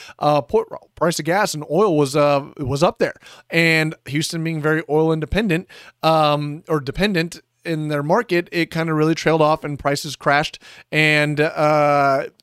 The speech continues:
it, it shows in the data. So it's something to really kinda look at when you're looking at Houston and analyzing markets is what is the big drivers, what is the big population in those areas, and how well diversified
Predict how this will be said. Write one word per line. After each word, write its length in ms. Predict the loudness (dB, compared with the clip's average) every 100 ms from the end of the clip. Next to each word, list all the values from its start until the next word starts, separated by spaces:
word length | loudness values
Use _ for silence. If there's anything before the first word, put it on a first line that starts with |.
| -10
it, 120 | -8
it 220 | -4 -4
shows 420 | 0 0 0 -2 -6
in 140 | -4
the 60 | 0
data. 320 | 0 0 -4 -18 -18
So 160 | -2 -2
it's 100 | 0
something 240 | -2 -2
to 80 | 0
really 220 | 2 2
kinda 240 | 0 -2 0
look 220 | 0 0
at 180 | -2 -2
when 260 | -2 -2
you're 140 | 0 0
looking 240 | -2 -4
at 60 | -4
Houston 340 | -4 -2 -4
and 100 | -6 -6
analyzing 500 | -4 -2 -2 -2 0
markets 380 | 0 0 -6
is 120 | -6 -4
what 200 | -4 -4
is 80 |
the 100 | -8
big 180 | -8 -8
drivers, 360 | -2 -2 -2 -6
what 160 | -2
is 100 | 0
the 80 | -2
big 180 | -4 -4
population 720 | -4 -4 -4 -6 -6 -8 -12 -16 -20 -14
in 140 | -6 -2
those 160 | -2 -2
areas, 280 | -2 -2
and 100 | -4
how 260 | -8 -2 0
well 320 | 0 0 0
diversified 800 | -2 -4 -4 -4 -4 0 2 0